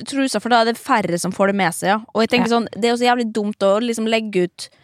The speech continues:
Speaker 1: OnlyFans. Det finnes jo sikkert en ordning der, sånn at ikke de bildene spres. Ehm, men samtidig, du gi-, du gir jo fra deg, eh, noe som du aldri kan ta tilbake. Det kan du ikke med trusa heller, da, men da er det i hvert fall typ en, du kan ikke på en måte ta bilde av trusa og
Speaker 2: Du
Speaker 1: si
Speaker 2: kan
Speaker 1: dette
Speaker 2: nekte,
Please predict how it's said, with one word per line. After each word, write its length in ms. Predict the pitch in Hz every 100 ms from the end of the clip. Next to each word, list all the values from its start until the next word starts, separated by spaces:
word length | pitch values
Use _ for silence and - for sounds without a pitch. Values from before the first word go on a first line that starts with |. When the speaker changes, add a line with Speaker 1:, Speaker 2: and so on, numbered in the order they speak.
| _ _ -
Speaker 1:
OnlyFans. 300 | 226 185 208
Det 80 | 247
finnes 200 | 240 220
jo 60 | 240
sikkert 180 | 247
en 80 | -
ordning 380 | 208 214 208 165
der, 80 | 160
sånn 160 | 190 185
at 80 |
ikke 160 | 190 190
de 80 | 180 185
bildene 320 | 190 175 175
spres. 560 | - - 180 180 - - - - _ _ _ -
Ehm, 760 | 202 196 196 196 196 196 196 190
men 240 | 208 196 214
samtidig, 800 | 214 - 196 160 156 214 208 101
du 140 | 196 202 202 202 196 202
gi-, 240 | 202 196 -
du 80 | 220
gir 320 | 214 220 160
jo 80 | 202
fra 380 | - 262 147 120
deg, 220 | 147 202 214 - -
eh, 380 | - 190 190 185
noe 320 | 190 196 -
som 160 | 175 180
du 20 |
aldri 240 | 180 180 160
kan 140 | 175
ta 140 | 175
tilbake. 500 | 175 185 170 - - 233 _ _ _ _ _ _ _ _
Det 80 | -
kan 100 | 226
du 60 | 202
ikke 140 | 185
med 80 | 190
trusa 240 | 202 190
heller, 160 | 185 185
da, 60 | 214
men 180 | 208
da 80 | 202 202
er 40 |
det 60 | 202
i 40 |
hvert 100 | 196
fall 100 | 185
typ 160 | 185 196 - -
en, 400 | 165 156 175 175
du 140 | - 214
kan 140 | 208
ikke 160 | 196 180
på 100 | 190
en 60 | 185
måte 160 | 175
ta 100 | 185
bilde 380 | 175 180 180 175
av 80 | 151
trusa 380 | 175 175 170 147
og 80 | 165
Speaker 2:
Du 20 |
Speaker 1:
si 60 |
Speaker 2:
kan 100 | 214
Speaker 1:
dette 140 | 185 185
Speaker 2:
nekte, 180 | 165